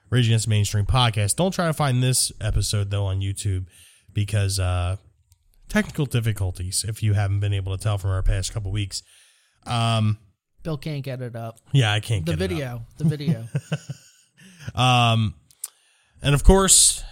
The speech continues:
Speaker 1: uh, our email, R A T M podcast at gmail dot com. But until then, let's get into our suggestions for this week.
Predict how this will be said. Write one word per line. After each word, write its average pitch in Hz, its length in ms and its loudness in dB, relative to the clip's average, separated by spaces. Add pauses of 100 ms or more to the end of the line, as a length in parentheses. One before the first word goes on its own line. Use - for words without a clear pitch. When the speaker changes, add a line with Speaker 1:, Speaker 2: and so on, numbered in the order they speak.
(100)
Speaker 1:
uh, 131 40 -6
our 127 440 2
email, 156 580 0
R 139 180 0
A 139 60 2
T 135 160 -2
M 123 100 4
podcast 120 460 6
at 113 60 -8
gmail 113 320 -2
dot 104 240 -4
com. 98 400 -4 (320)
But 151 340 8 (540)
until 123 360 -2
then, 131 180 0
let's 120 140 -2
get 135 100 -4
into 123 180 -2
our 113 120 2
suggestions 117 560 -2
for 92 100 -10
this 90 220 -6
week. 90 260 -10